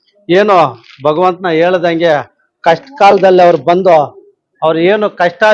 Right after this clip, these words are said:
ಸುಖ ಅನ್ನೋದು ಎಲ್ಲನೂ ಮೆರೆತು ಇಷ್ಟೊತ್ತು ತಾವು ಕೇಳಿದ್ದಕ್ಕೆ ಪ್ರಶ್ನೆಗೆ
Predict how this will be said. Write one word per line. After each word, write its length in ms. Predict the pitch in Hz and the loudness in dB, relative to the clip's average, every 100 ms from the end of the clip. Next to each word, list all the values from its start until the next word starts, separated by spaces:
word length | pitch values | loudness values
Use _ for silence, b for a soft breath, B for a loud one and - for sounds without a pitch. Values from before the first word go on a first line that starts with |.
| - | 0
ಸುಖ 180 | 190 202 | -4 0
ಅನ್ನೋದು 460 | 190 185 170 175 156 123 131 | 2 2 2 4 4 0 -2
ಎಲ್ಲನೂ 380 | 175 196 208 202 175 - _ _ _ 165 | 0 2 2 0 -2 -8 _ _ _ 0
ಮೆರೆತು 380 | 202 220 214 175 135 - _ 143 B _ _ - | 2 2 4 4 2 -6 _ -20 B _ _ -10
ಇಷ್ಟೊತ್ತು 460 | 185 233 226 214 | -4 -4 -2 -4
ತಾವು 260 | 202 185 175 | 0 2 2
ಕೇಳಿದ್ದಕ್ಕೆ 520 | 175 214 220 196 196 185 | 0 2 2 0 -2 -6
ಪ್ರಶ್ನೆಗೆ 760 | - 175 - 208 208 - 180 | -4 -8 -6 -6 -6 -2 -2